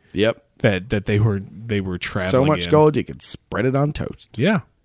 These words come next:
Speaker 2: And, and I think some of them did.
Speaker 1: Toast and gold.
Speaker 2: Yep. Went, kinda went a little nuts.
Speaker 1: <laughs>
Speaker 2: The jungle will do that to you. Um, the king, uh, in,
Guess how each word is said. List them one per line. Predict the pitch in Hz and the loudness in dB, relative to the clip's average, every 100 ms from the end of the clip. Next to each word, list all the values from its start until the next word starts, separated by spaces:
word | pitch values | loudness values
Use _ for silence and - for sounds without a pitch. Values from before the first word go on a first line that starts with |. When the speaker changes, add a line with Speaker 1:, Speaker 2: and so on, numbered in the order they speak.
| _ | _
Speaker 2:
And, | 101 101 95 | -6 -6 -6
and | 95 | -8
I | 90 | -6
think | 87 92 | -6 -8
some | 87 87 | -8 -8
of | 90 | -6
them | 92 | -6
did. | 92 | -6
Speaker 1:
Toast | 73 90 127 | -6 -4 -2
and | 131 | 0
gold. | 80 50 - - - | -2 -6 -14 -20 -14
Speaker 2:
Yep. | 95 - _ _ _ _ _ _ 185 - | -14 -14 _ _ _ _ _ _ -20 -20
Went, | 92 80 - | -20 -20 -20
kinda | - 110 | -12 -10
went | 98 87 - | -8 -12 -12
a | |
little | 95 82 80 | -12 -10 -10
nuts. | 85 95 - _ - - | -12 -14 -20 _ -20 2
Speaker 1:
<laughs> | 190 - - _ _ _ - - _ | 2 2 -8 _ _ _ -18 -18 _
Speaker 2:
The | 104 | -12
jungle | 92 92 95 82 | -8 -6 -6 -8
will | 80 | -8
do | 90 | -4
that | 90 82 - | -4 -4 -8
to | 92 | -10
you. | - - - _ _ _ _ _ _ _ | -10 -14 -20 _ _ _ _ _ _ _
Um, | 151 147 135 - - - - - - _ - | 2 4 2 -2 -16 -20 -20 -20 -20 _ -10
the | 135 | -6
king, | 117 - 202 220 139 123 117 _ | -6 0 2 2 2 -2 -6 _
uh, | 131 113 110 110 - | -4 0 0 -2 2
in, | 139 143 143 139 | 2 2 0 -2